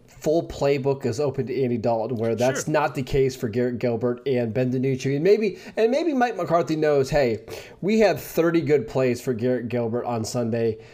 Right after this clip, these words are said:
Speaker 1: Uh, after that, you know, w-, it's gonna be, it's gonna be rough, a-, and he knows that they can only go so far on offense with Garrett Gilbert.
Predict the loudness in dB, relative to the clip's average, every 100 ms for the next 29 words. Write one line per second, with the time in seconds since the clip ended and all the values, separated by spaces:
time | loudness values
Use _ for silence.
0 | -20 -4 0 0 0 0 0 2 2 4
1 | 4 2 -2 0 0 0 0 0 -2 0
2 | 2 2 2 2 0 -4 0 2 4 2
3 | 2 0 -2 -2 2 2 2 2 2 2
4 | 2 4 2 2 0 -2 0 2 2 2
5 | 2 0 -2 0 0 0 2 2 2 2
6 | -2 -4 -6 -6 -4 -4 -4 -6 -6 -8